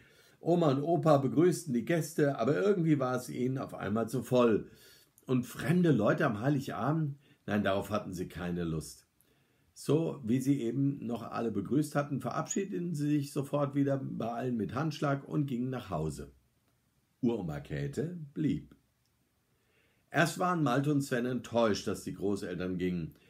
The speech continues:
Sie befürchteten, dass sie auch die Geschenke mitgenommen hätten.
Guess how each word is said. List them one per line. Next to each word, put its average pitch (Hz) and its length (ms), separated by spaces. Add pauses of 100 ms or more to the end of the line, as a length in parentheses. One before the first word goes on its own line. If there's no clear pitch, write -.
(140)
Sie 123 120
befürchteten, 123 880
dass 113 200
sie 135 100
auch 107 140
die 143 160
Geschenke 165 500
mitgenommen 85 720
hätten. 82 400